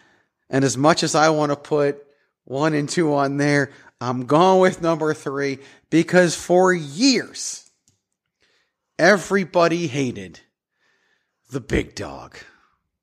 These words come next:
They could not stand the big dog, Roman Reigns. We have somewhere in another computer the whole big dog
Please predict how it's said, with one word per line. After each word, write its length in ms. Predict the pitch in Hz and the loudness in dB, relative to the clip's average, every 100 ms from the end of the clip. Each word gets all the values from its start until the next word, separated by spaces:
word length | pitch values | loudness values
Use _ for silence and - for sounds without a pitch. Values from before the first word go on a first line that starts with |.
| _ _ _ _ _ _ - - - _ | _ _ _ _ _ _ -20 -20 -20 _
They 120 | 175 | 2
could 380 | 180 220 233 226 | 4 4 2 2
not 260 | 196 180 180 | 2 2 0
stand 720 | - - 147 139 120 104 - _ _ _ _ _ _ - | -6 -2 0 2 0 -2 -8 _ _ _ _ _ _ -6
the 160 | 127 | -6
big 340 | 131 143 135 107 | -2 0 0 -2
dog, 480 | 117 101 90 85 - _ _ _ | -4 -4 -6 -12 -16 _ _ _
Roman 380 | 113 113 107 101 | -4 -4 -4 -6
Reigns. 320 | 98 90 120 | -10 -12 -8
We 200 | 196 220 | -2 2
have 440 | 185 175 175 165 | 4 4 2 0
somewhere 640 | - 170 170 156 151 147 143 | -4 -6 -4 -2 0 0 -2
in 100 | 131 | -4
another 260 | 135 135 | -4 -4
computer 520 | 135 127 123 113 110 - _ _ _ | -6 -8 -8 -8 -8 -12 _ _ _
the 80 | 127 | -10
whole 340 | 120 175 202 180 | 0 2 2 0
big 400 | 151 185 160 127 | 0 0 0 2
dog 460 | 151 147 143 135 | 4 6 6 2